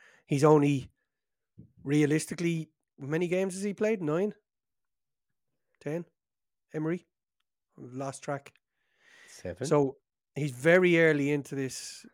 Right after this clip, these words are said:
Speaker 1: uh, project. So we, again, we shouldn't be in this situation, but we, you know, we, we've,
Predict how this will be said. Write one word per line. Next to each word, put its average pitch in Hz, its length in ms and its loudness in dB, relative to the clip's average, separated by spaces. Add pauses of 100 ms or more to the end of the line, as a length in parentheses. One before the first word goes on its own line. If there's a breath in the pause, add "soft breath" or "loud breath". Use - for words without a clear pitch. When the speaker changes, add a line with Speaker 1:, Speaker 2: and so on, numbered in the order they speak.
(140)
Speaker 1:
uh, 131 320 -8
project. 131 580 -8 (120)
So 127 420 -10
we, 127 220 -12 (380)
again, 143 460 -4 (600 soft breath)
we 131 80 -10
shouldn't 165 340 -2
be 143 180 -2
in 139 120 -2
this 135 160 -6
situation, 135 720 -8 (180)
but 131 200 -8
we, 123 140 -10 (180)
you 139 100 -8
know, 127 140 -6
we, 123 280 -8
we've, 123 200 -10